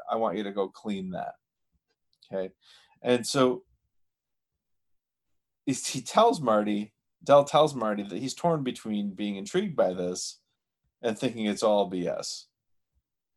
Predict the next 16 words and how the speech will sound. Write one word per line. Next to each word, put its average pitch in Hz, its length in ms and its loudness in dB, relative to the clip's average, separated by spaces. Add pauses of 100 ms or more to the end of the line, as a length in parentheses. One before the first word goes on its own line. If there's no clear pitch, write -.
(160)
He - 80 -16
says, 107 160 -10
"But 101 100 0
I'm 120 140 0
willing 196 220 0
to 170 40 0
roll 160 160 6
the 127 80 -2
dice 113 280 4
because 104 360 -8
you're 98 120 -6
special. - 600 -4
You 110 220 -12
have 104 140 -6
a 87 40 -8
gift." - 580 -14